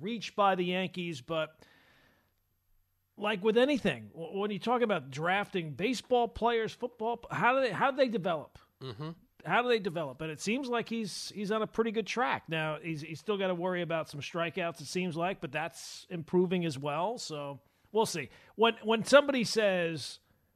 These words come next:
Speaker 1: "This guy is the next of something,"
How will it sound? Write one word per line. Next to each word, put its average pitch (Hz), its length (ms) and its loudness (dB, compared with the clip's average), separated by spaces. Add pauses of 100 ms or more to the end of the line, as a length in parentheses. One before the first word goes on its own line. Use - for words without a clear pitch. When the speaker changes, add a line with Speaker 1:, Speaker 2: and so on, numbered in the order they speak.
(120)
Speaker 1:
"This 196 320 2
guy 185 540 2
is 165 300 -4
the 156 160 -6
next 165 600 -4
of 147 180 -8
something," 175 580 -4